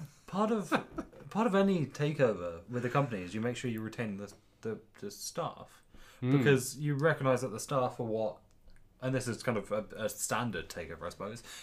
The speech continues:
Speaker 1: You recognise the staff are what generally runs the business. You might want some kind of key contracts or something like that, but if it's something like a team and all the team leaves,
Speaker 2: Hmm.
Speaker 1: what have you got?
Speaker 2: Yeah.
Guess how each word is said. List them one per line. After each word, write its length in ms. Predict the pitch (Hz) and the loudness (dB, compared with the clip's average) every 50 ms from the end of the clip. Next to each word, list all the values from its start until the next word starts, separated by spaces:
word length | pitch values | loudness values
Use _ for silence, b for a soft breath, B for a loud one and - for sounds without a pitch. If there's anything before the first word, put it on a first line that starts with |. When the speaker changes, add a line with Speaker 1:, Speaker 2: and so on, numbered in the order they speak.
| B B | B B
Speaker 1:
You 100 | 127 123 | 0 2
recognise 300 | 123 110 127 117 113 107 | 2 4 6 6 6 4
the 80 | 104 95 | 2 0
staff 420 | - - - 139 127 117 113 - | -2 0 2 4 4 4 4 4
are 60 | 113 | 2
what 240 | 107 101 98 98 - - - - 120 | 2 2 2 2 -2 -6 -8 -6 -4
generally 340 | 107 117 101 95 104 98 | -2 -2 -2 0 0 0
runs 240 | 95 98 98 92 - | 2 2 0 0 -2
the 60 | - | -2
business. 540 | 104 107 104 95 - - 95 120 127 - - B B B B B B - | 0 0 0 0 -2 -4 -8 -8 -8 -8 -12 B B B B B B 0
You 100 | 120 120 | 4 6
might 200 | 131 127 120 120 | 8 8 8 6
want 240 | 110 110 110 107 | 4 0 0 -2
some 220 | - - 107 95 - - - - - - | -4 -4 -6 -6 -8 -12 -20 -20 -18 -8
kind 160 | - 117 104 101 | -6 -4 -4 -4
of 140 | 95 - | -6 -6
key 420 | - - 107 98 98 98 87 87 b b b b b b | -6 -4 -2 -2 -2 -4 -6 -8 b b b b b b
contracts 540 | - 131 117 95 - 98 95 95 - - - | -2 -2 -2 -2 -2 -2 -4 -4 -4 -8 -10
or 60 | 92 | -10
something 160 | 92 101 101 | -8 -8 -8
like 120 | 92 90 95 | -8 -4 -2
that, 320 | 110 110 90 87 98 110 | -2 -2 -2 -2 -4 -6
but 280 | 113 110 110 104 - - _ _ _ _ | -4 -4 -4 -6 -8 -14 _ _ _ _
if 400 | - 127 123 - - - - - b b b b b b _ _ | -4 -4 -4 -4 -6 -10 -14 -16 b b b b b b _ _
it's 180 | 113 104 - - | -10 -6 -2 0
something 380 | - 131 127 110 - 110 110 113 | 0 2 2 2 0 0 2 2
like 180 | 110 104 - | 2 0 0
a 60 | - | -4
team 640 | - - - - - 147 110 78 76 78 98 117 117 b b b b b b b _ | -8 -10 -12 -8 -6 -4 -4 -4 -6 -6 -6 -6 -6 b b b b b b b _
and 120 | 123 113 110 | -4 -2 0
all 160 | 104 98 98 | 0 0 -2
the 100 | 92 98 | -4 -6
team 460 | - - - 113 98 92 87 87 82 - _ _ _ _ _ | -8 -6 -4 -4 -4 -4 -4 -6 -10 -12 _ _ _ _ _
leaves, 760 | 113 120 131 117 82 76 82 95 123 139 - - - - - - _ _ _ _ _ _ | -2 -2 0 0 -2 -4 -6 -6 -6 -6 -6 -8 -10 -10 -10 -14 _ _ _ _ _ _
Speaker 2:
Hmm. 300 | - 123 120 110 98 98 95 - | 0 2 2 2 2 -2 -4 -6
Speaker 1:
what 340 | 104 104 110 127 156 156 165 | -6 -2 0 2 2 2 2
have 140 | 160 127 135 | 0 0 0
you 100 | 131 123 | 0 0
got? 300 | 127 147 139 92 - - _ _ B B B B B B B B B B B B B B B B B B - | -2 -4 -4 -6 -8 -12 _ _ B B B B B B B B B B B B B B B B B B 6
Speaker 2:
Yeah. 180 | 175 190 175 | 8 8 8